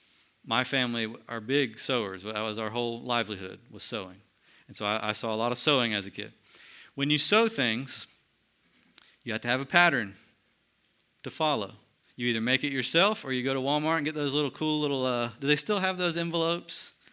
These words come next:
with a little thing? And then you br-, bring it out and all the patterns that you need are in there and you lay 'em out and you cut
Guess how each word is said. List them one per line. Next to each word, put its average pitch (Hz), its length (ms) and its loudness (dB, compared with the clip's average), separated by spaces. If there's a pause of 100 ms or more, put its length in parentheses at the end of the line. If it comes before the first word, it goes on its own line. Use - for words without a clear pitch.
(480)
with 139 120 -10
a 143 40 -2
little 147 240 0
thing? 151 420 -2
And 120 120 -2
then 123 100 0
you 123 140 0
br-, 123 140 -4
bring 156 220 2
it 147 80 2
out 156 200 6
and 139 100 -4
all 185 260 6
the 196 80 2
patterns 180 440 4
that 165 120 4
you 156 100 0
need 156 220 2
are 151 80 4
in 151 160 2
there 127 100 2
and 117 100 0
you 113 100 -2
lay 143 160 4
'em 156 140 2
out 143 200 2
and 127 80 -6
you 117 60 -4
cut 160 400 -2